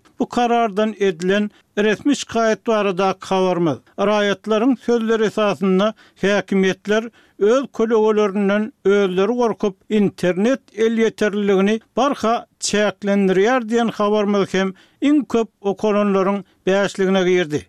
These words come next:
Bu habarlar Serhetsiz habarçylar Romasynyň dünýäde metbuat azatlygynyň ýagdaýy barada çap eden ýyllyk hasabatynyň öň ýanyny okuwçylara we dinleýijilere ýetirli.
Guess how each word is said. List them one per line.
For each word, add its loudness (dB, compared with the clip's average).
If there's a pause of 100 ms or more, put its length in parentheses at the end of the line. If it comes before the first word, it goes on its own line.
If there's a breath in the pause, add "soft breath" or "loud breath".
(140)
Bu -2
habarlar 0 (340 soft breath)
Serhetsiz -2
habarçylar 0
Romasynyň 0 (280 soft breath)
dünýäde 0 (100)
metbuat 0
azatlygynyň 0 (280 soft breath)
ýagdaýy 0
barada 0
çap -4
eden 0 (240 soft breath)
ýyllyk -2
hasabatynyň 0 (120)
öň 2 (140)
ýanyny 2 (160)
okuwçylara 0
we 0 (180)
dinleýijilere 2
ýetirli. -2